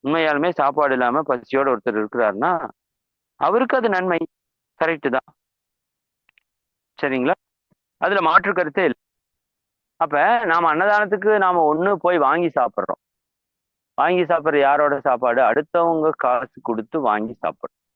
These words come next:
அடுத்தவங்களோட பொருளை வாங்கி சாப்பிடுறோம். அதான் உண்மை.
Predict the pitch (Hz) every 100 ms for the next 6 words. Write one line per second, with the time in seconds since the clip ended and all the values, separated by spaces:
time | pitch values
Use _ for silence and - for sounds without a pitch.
0 | _ _ _ _ _ _ _ _ - 113
1 | 135 - 170 160 160 151 147 135 131 123
2 | 113 101 - 131 143 156 107 113 120 -
3 | 87 - - - - 120 202 196 202 208